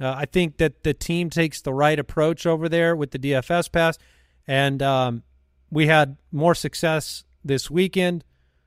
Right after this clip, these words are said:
If you don't know what that is, that is our exclusive season-long resource, and it's really turned into, you know, there, there are tools. There's the,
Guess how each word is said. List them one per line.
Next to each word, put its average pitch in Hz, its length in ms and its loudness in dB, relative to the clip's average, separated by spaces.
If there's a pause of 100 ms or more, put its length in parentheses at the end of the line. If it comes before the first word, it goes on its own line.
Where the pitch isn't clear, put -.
(840)
If 165 180 0
you 160 80 -2
don't 185 280 4
know 185 100 6
what 196 200 4
that 160 180 4
is, 190 420 0
that 151 160 4
is 147 160 0
our 143 300 4
exclusive 160 840 -4 (280)
season-long 151 1040 0 (420)
resource, 175 720 2
and 147 100 -2
it's 135 140 -6
really 240 180 2
turned 175 240 2
into, 143 280 -2 (400)
you 135 80 -6
know, 139 100 -2
there, 139 220 -2
there 156 160 4
are 120 120 2
tools. 226 500 0
There's 127 180 -2
the, 127 160 -4